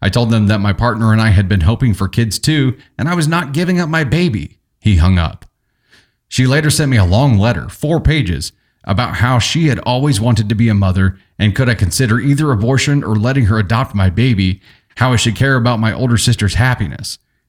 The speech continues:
how she would make a better mom, how the oldest kid should have the first grandchild, and how I could always just have another baby since it was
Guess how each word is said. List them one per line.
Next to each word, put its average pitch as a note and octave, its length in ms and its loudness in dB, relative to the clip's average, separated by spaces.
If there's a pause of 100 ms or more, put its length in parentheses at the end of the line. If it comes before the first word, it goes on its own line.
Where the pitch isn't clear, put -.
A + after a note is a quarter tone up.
(160)
how C#3+ 140 0
she D3+ 180 0
would C3 140 2
make C3 160 0
a A#2 40 0
better A#2 320 0
mom, F#2+ 420 2
how G#2+ 180 0
the A#2 100 -2
oldest C#3+ 400 -2
kid C3+ 240 0
should A#2 160 0
have A#2 200 2
the A2 100 0
first A2+ 260 -2
grandchild, G2+ 600 0
and F#2+ 80 2
how C3+ 340 2
I B2+ 80 0
could B2 180 0
always C#3 380 2
just A#2 200 -2
have B2+ 180 2
another A#2+ 280 2
baby F#2+ 280 4
since F#2 260 2
it G#2+ 80 -2
was G2+ 220 0